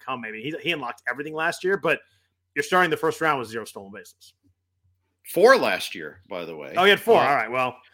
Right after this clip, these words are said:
Speaker 2: well,
Speaker 1: you're
Speaker 2: I'm
Speaker 1: starting
Speaker 2: gonna,
Speaker 1: the year, you're starting the year
Speaker 2: I, I
Speaker 1: with four
Speaker 2: don't mean to
Speaker 1: stolen
Speaker 2: be,
Speaker 1: bases.
Speaker 2: I don't, I'm not trying to be pedantic. I think four is, you know, if, if you need ninety,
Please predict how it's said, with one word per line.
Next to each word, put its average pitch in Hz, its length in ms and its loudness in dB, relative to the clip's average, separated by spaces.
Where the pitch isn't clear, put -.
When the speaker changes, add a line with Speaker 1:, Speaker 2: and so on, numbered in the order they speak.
Speaker 2:
well, 185 120 -2
Speaker 1:
you're 156 80 0
Speaker 2:
I'm 180 60 -2
Speaker 1:
starting 294 220 10
Speaker 2:
gonna, 269 60 2
Speaker 1:
the - 0 -
year, 247 320 10
you're 214 80 -2
starting 277 240 4
the 196 60 8
year 214 80 8
Speaker 2:
I, - 20 8
I - 20 8
Speaker 1:
with - 40 0
four 196 100 2
Speaker 2:
don't 269 80 6
mean 269 100 6
to 254 60 4
Speaker 1:
stolen 226 180 4
Speaker 2:
be, - 60 -10
Speaker 1:
bases. 175 120 2
Speaker 2:
I 180 60 4
don't, 214 280 -2
I'm 180 140 -6
not 185 160 0
trying 175 180 -6
to 170 40 0
be 156 140 -2
pedantic. 127 600 -4
I 113 120 -6
think 160 300 -8
four 151 400 -6
is, 127 440 -12
you 156 100 0
know, 120 140 -4
if, 156 200 -2
if 151 180 -4
you 170 140 -2
need 185 260 -2
ninety, 165 540 0